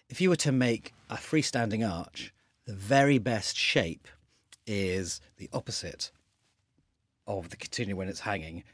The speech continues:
because when something's hanging, all the forces are pulling along the line, and when you opposite it, put it, put it as an arch, all the forces are compressing. And this was Robert Hooke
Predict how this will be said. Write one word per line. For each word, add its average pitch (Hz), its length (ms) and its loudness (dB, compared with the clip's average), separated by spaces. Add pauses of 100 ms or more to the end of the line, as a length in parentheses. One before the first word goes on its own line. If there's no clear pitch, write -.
(220)
because 98 220 -10
when 156 160 6
something's 107 300 -4
hanging, 98 420 0 (300)
all 175 120 4
the 135 100 2
forces 117 640 4 (640)
are - 80 -12
pulling 104 460 -2
along 107 500 2
the 110 80 -2
line, 101 460 0 (560)
and 110 300 0
when 113 120 2
you 117 140 4
opposite 127 340 -2
it, 95 200 -8 (100)
put 101 140 -6
it, - 60 -16 (920)
put 101 100 -12
it 95 60 -8
as 101 160 -8
an 117 80 0
arch, 101 500 -2
all 127 100 -4
the 110 80 -4
forces 98 340 -6
are - 60 -4
compressing. 107 540 -2
And 107 100 -2
this - 120 0
was 127 100 0
Robert 143 220 8
Hooke 135 240 2